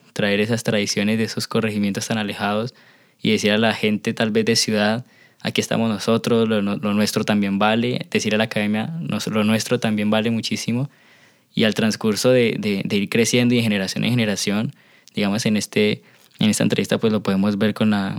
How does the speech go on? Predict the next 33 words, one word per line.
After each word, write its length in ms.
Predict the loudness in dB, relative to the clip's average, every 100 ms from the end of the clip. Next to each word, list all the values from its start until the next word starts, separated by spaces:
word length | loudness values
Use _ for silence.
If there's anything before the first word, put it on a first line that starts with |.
| -4
maestra 480 | -2 -2 -2 0 2
Aura 340 | 2 2 2
de 200 | 2 2
una 240 | 2 4 2
generación 680 | 2 -2 -4 -2 0 -2
y 60 | -2
con 160 | -2
Laura 160 | -2 -2
Isabel 280 | -2 -2 2
de 120 | 2
otra 260 | 2 0 0
generación, 640 | 0 0 -2 0 -2 -4 _ _ _ _ _
y 80 | -2
que 100 | 2
ambas 240 | 2 4 2
le 80 |
siguen 200 | 2 0
apostando 500 | 0 0 -2 -2 -2
a 80 | -2
eso 260 | -4 -6 -8 _
y 60 | -2
pensando 440 | 0 2 2 2
en 80 | 2
las 100 | 0
generaciones 520 | -2 -4 -2 2 2
venideras. 640 | 2 2 2 0 -2 -8 -18 _ _ _ _ _ _ _
¿Qué 260 | 0 2 2
es 80 | 0
lo 100 | -2
que 100 | -2
les 140 | -2
estamos 340 | -2 0 0 0
dejando? 640 | 0 0 0 0 -2